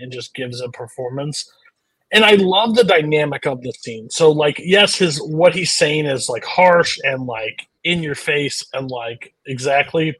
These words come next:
but he's saying this to Alan Arkin, uh, <laughs> Jack Lemmon, and Ed Harris, basically any job,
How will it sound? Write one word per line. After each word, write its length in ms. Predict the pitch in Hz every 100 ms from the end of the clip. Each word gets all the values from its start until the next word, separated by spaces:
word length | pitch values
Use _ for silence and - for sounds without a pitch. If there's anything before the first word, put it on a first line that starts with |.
| -
but 320 | 170 160 - - - - _ _ _ _
he's 260 | - 220 247
saying 400 | - 190 190 170
this 240 | 143 131
to 180 | - -
Alan 280 | - 180 185
Arkin, 680 | 143 139 139 - 127 123 120 _ _
uh, 400 | 143 135 117 113 113 -
<laughs> 540 | - - 175 139 143 147
Jack 320 | 147 160 -
Lemmon, 580 | 151 147 143 139 131 131 127
and 120 | 127 127
Ed 160 | 131 131
Harris, 440 | - 131 117 113 - _ _ _ _ -
basically 680 | 214 247 240 185 196 175 160
any 220 | 202 226
job, 480 | 147 156 156 147